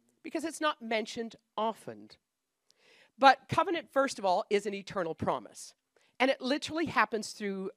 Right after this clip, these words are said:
bloodshed. Hmm? So it's a promise that is acted out through bloodshed. For instance, we can't have a last will and testament unless somebody dies and there's bloodshed. So when someone dies, the will is now acted.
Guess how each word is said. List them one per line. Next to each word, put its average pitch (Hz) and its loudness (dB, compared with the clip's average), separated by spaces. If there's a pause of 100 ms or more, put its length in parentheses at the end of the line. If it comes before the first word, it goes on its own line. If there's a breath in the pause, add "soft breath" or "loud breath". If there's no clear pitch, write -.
(140)
bloodshed. 165 0 (960)
Hmm? 302 -4 (760)
So 240 2
it's 226 2
a 220 -2
promise 262 4
that 214 0
is 180 0 (160)
acted 240 2
out 175 -2 (240)
through 208 -6
bloodshed. 160 -2 (460 soft breath)
For 233 6
instance, 190 -4 (320)
we 226 -2
can't 247 0
have 202 -2
a 175 -2
last 180 0
will 185 -2
and 143 -6
testament 170 -6
unless 156 -2
somebody 143 -8
dies 135 -4
and 123 -16
there's 127 -20
bloodshed. - -16 (1040)
So 180 -4
when 180 0
someone 185 -2
dies, 185 -2 (360)
the 190 -4
will 202 0
is 214 0
now 160 -4
acted. - -4